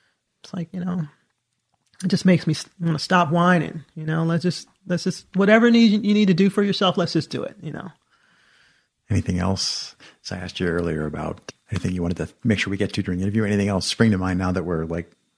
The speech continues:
Speaker 2: chest deep in the swimming pool and you
Speaker 1: Mm.
Speaker 2: see how I, what I'm gonna do with, <laughs> with our
Speaker 1: Yeah.
Speaker 2: time?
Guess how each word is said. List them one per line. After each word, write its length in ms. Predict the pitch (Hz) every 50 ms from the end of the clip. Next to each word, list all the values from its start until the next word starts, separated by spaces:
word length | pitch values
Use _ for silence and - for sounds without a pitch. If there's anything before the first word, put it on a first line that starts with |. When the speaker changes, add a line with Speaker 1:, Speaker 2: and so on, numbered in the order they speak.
| _ _ -
Speaker 2:
chest 240 | - - 98 - - -
deep 160 | 113 98 -
in 60 | 95
the 80 | 85 82
swimming 300 | - - 104 101 95 -
pool 260 | - - 92 87 90
and 100 | 92 95
you 60 | 95
Speaker 1:
Mm. 60 | 87
Speaker 2:
see 180 | 156 147 101 95
how 240 | 87 - 98 92 92
I, 140 | 90 90 -
what 180 | - 117 107 101
I'm 120 | 104 101
gonna 180 | 101 95 90 87
do 160 | 101 101 98
with, 200 | 92 90 - -
<laughs> 260 | - 98 - - - -
with 140 | 123 -
our 80 | 175 175
Speaker 1:
Yeah. 40 | 170
Speaker 2:
time? 340 | - - 113 110 117 131